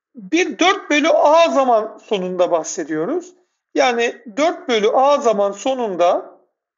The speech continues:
dört bölü A zaman sonunda, örneğin şurada T eşittir dört bölü A.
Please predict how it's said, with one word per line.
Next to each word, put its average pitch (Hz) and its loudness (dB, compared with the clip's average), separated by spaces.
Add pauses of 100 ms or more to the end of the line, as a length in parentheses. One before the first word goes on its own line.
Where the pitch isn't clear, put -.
(1300)
dört 240 -4
bölü 196 0
A 202 4
zaman 170 -2
sonunda, 165 -12
örneğin 240 0
şurada 208 -6 (1160)
T 269 0
eşittir 233 -6 (180)
dört 285 -4
bölü 208 -4
A. 185 0